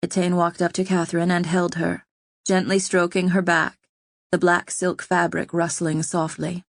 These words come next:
You can deceive him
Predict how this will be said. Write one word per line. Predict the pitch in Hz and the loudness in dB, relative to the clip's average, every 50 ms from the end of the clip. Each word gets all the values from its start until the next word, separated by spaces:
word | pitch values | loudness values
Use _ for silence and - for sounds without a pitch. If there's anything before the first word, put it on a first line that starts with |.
| _ _ _ _ _ _ _ _ _ _ _ _ _ _ _ _ _ _ | _ _ _ _ _ _ _ _ _ _ _ _ _ _ _ _ _ _
You | 185 180 180 185 | 0 0 0 0
can | 185 - - 190 180 175 180 185 190 196 202 196 190 190 _ - | -2 -4 -2 0 2 2 2 2 0 0 -2 -4 -6 -6 _ -4
deceive | 185 180 180 - - - 180 180 170 | -2 -2 -2 -2 -2 -2 -2 -2 -2
him | - 165 165 170 165 165 190 208 | -2 -4 -4 -4 -4 -8 -10 -12